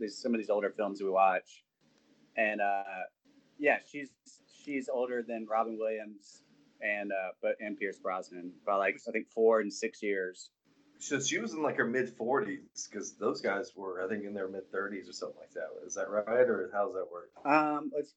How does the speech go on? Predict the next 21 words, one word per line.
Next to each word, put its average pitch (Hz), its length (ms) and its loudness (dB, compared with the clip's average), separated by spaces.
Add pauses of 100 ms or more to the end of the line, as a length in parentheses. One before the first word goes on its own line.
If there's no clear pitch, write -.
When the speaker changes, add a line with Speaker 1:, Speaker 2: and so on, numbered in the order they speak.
Speaker 1:
I 131 60 -10
mean, 127 220 0
ninety-three, 131 1000 0
I - 40 -8
think, 143 200 -2
is 139 100 -12
when 143 100 2
the 139 60 2
movie 147 280 2
was. 147 540 2 (520)
So 113 80 -2
Speaker 2:
Yeah. 113 240 10
Speaker 1:
that's, - 580 -6 (400)
um, 107 600 -4
<laughs> - 640 -12
twenty-seven 113 560 4
years 113 200 4
ago. 117 460 10 (500)
So - 120 -10
she 196 240 4
was, 151 380 6